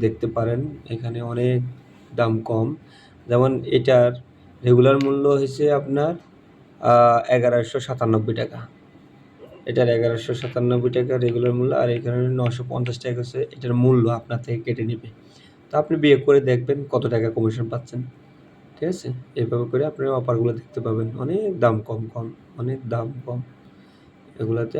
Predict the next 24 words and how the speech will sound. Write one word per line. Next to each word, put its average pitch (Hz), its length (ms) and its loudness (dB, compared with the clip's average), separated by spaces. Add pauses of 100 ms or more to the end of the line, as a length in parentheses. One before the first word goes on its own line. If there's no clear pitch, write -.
আপনারা 156 280 -2 (880)
কয়েক 117 280 2
মিনিট 123 180 2 (140)
অপেক্ষা - 260 -4
করলে 135 340 0
আপনারা 123 280 -2
অফার, 117 160 -4 (180)
অফারগুলো 113 400 -2
পেয়ে 113 200 0
যাবেন। 113 200 -8 (2000)
এরপরে 123 400 -2 (680)
এটাতে - 380 2 (160)
কিছু 127 240 -6 (600)
দাম 117 240 2 (580)
অনেকটাই 127 520 4
কম, 123 160 6 (800)
কিছু 117 180 -2 (120)
অল্প 117 140 2 (100)
কিছু 127 160 -2 (100)
অফার 120 200 0
আছে, 120 260 -2 (100)
অনেকটাই 120 520 -4 (120)
দাম 120 200 -2
কম। 120 220 -6